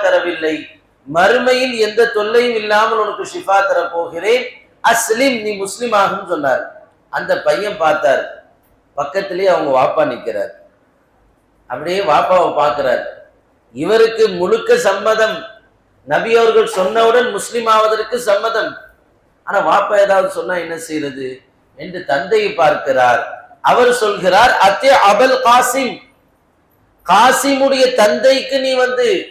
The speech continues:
இதாத் செய்." அவர்கள் சொன்னதை நீ உடனடியாக கபூல் செய்து கொண்டு வாப்பாவே சொல்றார். உடனே அவர், "அஷ்ஹது அன் லா இலாஹ இல்லல்லாஹ்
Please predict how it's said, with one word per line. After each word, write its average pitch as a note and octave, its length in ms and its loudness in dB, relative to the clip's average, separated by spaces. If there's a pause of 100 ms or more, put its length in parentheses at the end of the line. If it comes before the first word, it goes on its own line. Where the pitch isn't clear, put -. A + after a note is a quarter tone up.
(220)
இதாத் - 520 4
செய்." D#3 180 -6 (2000)
அவர்கள் G#3 440 2
சொன்னதை B3 540 2
நீ A3+ 220 -4
உடனடியாக B3 760 4
கபூல் G#3 260 2
செய்து G#3+ 340 -4
கொண்டு G#3+ 340 0
வாப்பாவே A#3+ 500 4 (100)
சொல்றார். F#3 420 2
உடனே F3+ 340 -4
அவர், F3 260 2
"அஷ்ஹது F3 400 -2
அன் D3+ 160 -4
லா D#3 240 2
இலாஹ D3+ 380 0 (100)
இல்லல்லாஹ் C3+ 600 -4